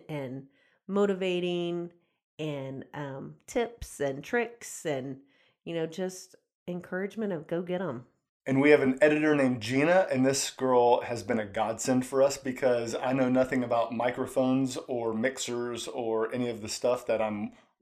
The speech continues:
Speaker 2: got sitting in front of me right now.
Speaker 1: <laughs>
Speaker 2: And not only is she editing our podcast, but she really helped me get all set up with the gear, coached me through it, Podcasts for Dummies. So she's been awesome. We had an amazing photographer, Cassie Lee.
Speaker 1: Hey,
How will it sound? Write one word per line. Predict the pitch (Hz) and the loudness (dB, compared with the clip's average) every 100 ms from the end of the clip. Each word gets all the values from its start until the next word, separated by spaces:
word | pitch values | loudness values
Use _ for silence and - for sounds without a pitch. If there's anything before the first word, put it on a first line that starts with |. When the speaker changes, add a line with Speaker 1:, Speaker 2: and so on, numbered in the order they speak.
| _ 110 | _ -2
Speaker 2:
got | 120 - | -2 -2
sitting | - 131 120 | -6 -4 -4
in | 113 | -2
front | 123 123 | 0 2
of | |
me | 127 | 4
right | 131 147 | 4 6
now. | - 139 | 4 4
Speaker 1:
<laughs> | - - 285 - | -2 -6 -6 2
Speaker 2:
And | 135 | 6
not | 139 147 | 10 12
only | 143 147 139 131 131 | 10 10 6 4 2
is | 123 | -2
she | - 127 156 | -4 0 4
editing | 190 147 123 110 | 4 4 0 0
our | |
podcast, | 104 113 104 113 110 107 - | 0 0 0 0 0 0 -4
but | 110 113 | -2 -2
she | - 143 | -2 -2
really | 127 127 123 117 | 2 4 4 2
helped | 120 120 | 0 -2
me | 110 | -6
get | 107 | -4
all | 107 104 | -2 -4
set | - 113 | -4 -4
up | 104 104 | -4 -6
with | 104 | -10
the | 107 | -12
gear, | 98 113 110 110 107 - _ _ | -10 -6 -4 -6 -8 -14 _ _
coached | 139 135 - | 0 0 -2
me | 120 | -6
through | 113 113 113 113 | -6 -6 -2 -2
it, | 113 - _ _ _ | -4 -10 _ _ _
Podcasts | - 113 - 110 - | -4 -4 -2 -2 -4
for | - 110 | -8 -8
Dummies. | 107 104 104 98 | -6 -4 -6 -6
So | 107 | -8
she's | - 127 107 | -4 -4 -4
been | 117 110 107 - | -4 -2 -4 -4
awesome. | 104 110 - 117 135 - - _ - | 0 0 0 -6 -6 -12 -20 _ -6
We | 123 127 | -2 2
had | 127 120 117 | 2 2 0
an | - 117 | -4 -4
amazing | 113 120 127 123 127 | -2 0 0 0 -2
photographer, | 123 - 113 113 120 143 | -2 -2 -2 -2 -6 -8
Cassie | 135 113 - 110 | -4 -4 -4 -8
Lee. | 110 120 180 | -8 -8 -8
Speaker 1:
Hey, | 175 | -8